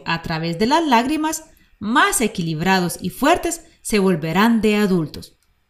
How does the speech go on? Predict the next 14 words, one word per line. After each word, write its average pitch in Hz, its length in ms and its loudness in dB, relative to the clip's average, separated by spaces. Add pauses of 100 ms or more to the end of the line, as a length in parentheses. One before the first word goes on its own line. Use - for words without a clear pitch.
(600)
Una 185 300 -2
persona 175 680 0 (300)
a 180 140 -2
la 170 200 -4
que 185 120 -2
se 180 180 -2
le 160 140 -2
ha 233 120 4
permitido 294 680 -2
adaptarse 196 760 0
a 170 40 -4
las 170 160 -6
circunstancias 190 840 0
negativas 185 800 -2